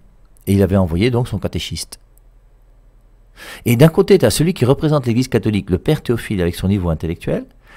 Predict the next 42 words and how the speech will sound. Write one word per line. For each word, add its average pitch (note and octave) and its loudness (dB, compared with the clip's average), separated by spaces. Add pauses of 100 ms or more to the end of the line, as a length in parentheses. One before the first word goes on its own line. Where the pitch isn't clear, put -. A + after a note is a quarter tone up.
(140)
et G#2+ 2
à A2 2
côté G#2 0
de G2 0
ça, E3+ 0
un, G#2+ 2
un G#2 0
père A#2 2
de A2+ 0
famille, C3 0
gentil, C#3 2
hein, G3 4
il D#3 2
n'est A2 2
pas G2 0
méchant, D3+ -2
il - -2
n'y C#3 -2
a A2 -4
pas F#2+ -6
de - -18
souci. F#3 -8 (1080)
Mais E2+ -6
quand G2 -4
tu F2 -8
vois, D#2+ -4
c'est F2+ -4
deux F2+ 0
poids, - 2
deux D#2+ -4
mesures. A#2 2 (1080)
Et - -2
c'est - 2
là A#2 8
où - 6
j'ai G#2 4
pensé F#2+ 0
quand F2+ 2
même G2 2
que F2 -2
c'est D#2+ -2
bizarre. A2+ 2